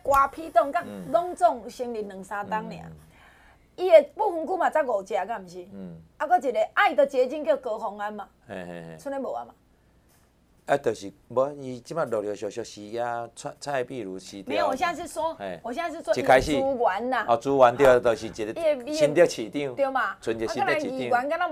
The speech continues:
Speaker 1: 无几个嘛，对不对？
Speaker 2: 嘿，议员无偌济啊，
Speaker 1: 好，
Speaker 2: 嘿。
Speaker 1: 我就要请教你讲，伊凭啥物甲这个百年老店的国民党平，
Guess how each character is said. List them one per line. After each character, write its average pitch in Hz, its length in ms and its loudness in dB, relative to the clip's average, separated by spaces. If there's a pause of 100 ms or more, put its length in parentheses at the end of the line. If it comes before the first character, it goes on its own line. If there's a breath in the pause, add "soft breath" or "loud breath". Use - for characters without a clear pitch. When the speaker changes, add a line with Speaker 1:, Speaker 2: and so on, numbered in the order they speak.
(100)
Speaker 1:
无 294 200 -4
几 233 140 -4
个 175 80 -10
嘛， 170 180 -10
对 240 120 -8
不 190 60 -6
对？ 247 80 0
Speaker 2:
嘿， 202 60 -2
议 - 20 0
员 - 120 0
无 208 140 -4
偌 175 140 -6
济 - 60 -20
啊， 202 100 -4
Speaker 1:
好， 208 180 -2 (120)
Speaker 2:
嘿。 165 40 -18 (140)
Speaker 1:
我 427 80 -8
就 453 60 -4
要 359 120 0
请 370 240 -10
教 294 160 2
你 233 120 -8
讲， 285 120 -6 (440 loud breath)
伊 392 220 -2 (420)
凭 302 280 -4
啥 415 200 -2
物 392 200 -8
甲 359 140 2
这 370 140 -8
个 269 200 0 (200)
百 392 280 0
年 247 240 -4
老 214 200 4
店 214 180 -6
的 220 80 -8
国 202 140 2
民 240 120 -4
党 262 240 -4
平， 247 280 -6